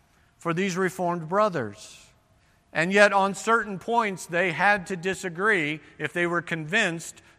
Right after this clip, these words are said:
the Scripture spoke otherwise. Unity was most important, but differences do matter. And it was Baptist doctrine of the church that set them apart. Yet they still had a strong desire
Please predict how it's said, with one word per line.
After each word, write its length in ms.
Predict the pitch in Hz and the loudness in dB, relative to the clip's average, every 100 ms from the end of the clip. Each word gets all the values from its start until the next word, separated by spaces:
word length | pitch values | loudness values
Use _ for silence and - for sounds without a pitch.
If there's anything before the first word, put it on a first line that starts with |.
| - | -8
the 120 | 175 | -8
Scripture 500 | - 185 170 - 170 | -4 -2 -2 -4 -6
spoke 360 | - 160 151 - | -6 -6 -6 -6
otherwise. 880 | 170 147 123 113 98 92 95 - - _ _ _ _ _ _ _ _ _ _ _ | -6 -4 -4 -4 -6 -10 -16 -20 -20 _ _ _ _ _ _ _ _ _ _ _
Unity 580 | 120 156 233 254 - 233 | -10 -4 0 0 -2 -2
was 220 | 220 190 | -2 -2
most 320 | 175 214 214 233 | 0 -2 -2 -6
important, 640 | 220 208 214 220 226 196 | -6 -4 -2 -2 -6 -10
but 220 | 170 139 | -10 -8
differences 640 | 170 180 190 175 185 170 143 | -8 -6 -8 -10 -10 -12 -12
do 540 | 127 156 147 143 143 _ _ _ - | -6 -4 -4 -6 -10 _ _ _ -18
matter. 600 | 123 120 110 95 85 87 _ _ _ _ _ _ _ _ _ _ _ _ _ _ - | -10 -8 -6 -10 -16 -20 _ _ _ _ _ _ _ _ _ _ _ _ _ _ -6
And 160 | 147 185 | -2 0
it 40 | |
was 200 | 180 151 | -2 0
Baptist 540 | 185 202 196 214 - | 6 6 6 -2 0
doctrine 400 | 202 190 185 196 | 4 4 2 -6
of 100 | 196 | -6
the 100 | 180 | -6
church 500 | 202 - 156 151 151 | -8 -2 0 0 -4
that 180 | - 156 | -10 -10
set 320 | - 151 135 | -6 -8 -6
them 120 | 143 139 | -8 -8
apart. 640 | 139 - 202 202 98 - _ _ _ - | -10 -8 -8 -6 -8 -10 _ _ _ -8
Yet 240 | 165 202 | -2 0
they 140 | 175 180 | 0 -4
still 300 | - 226 214 | -2 0 2
had 160 | 196 | 2
a 60 | 175 | 0
strong 440 | - 196 214 254 | -4 0 2 2
desire 640 | 208 170 135 117 113 160 | 0 0 2 2 2 -4